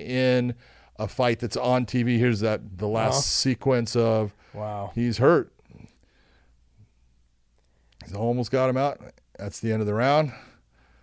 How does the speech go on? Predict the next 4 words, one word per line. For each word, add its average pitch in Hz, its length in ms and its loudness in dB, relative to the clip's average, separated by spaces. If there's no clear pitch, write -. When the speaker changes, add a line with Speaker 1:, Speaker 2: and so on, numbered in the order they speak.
Speaker 1:
And 120 540 0
what 123 440 0
is 120 240 0
normally 156 760 8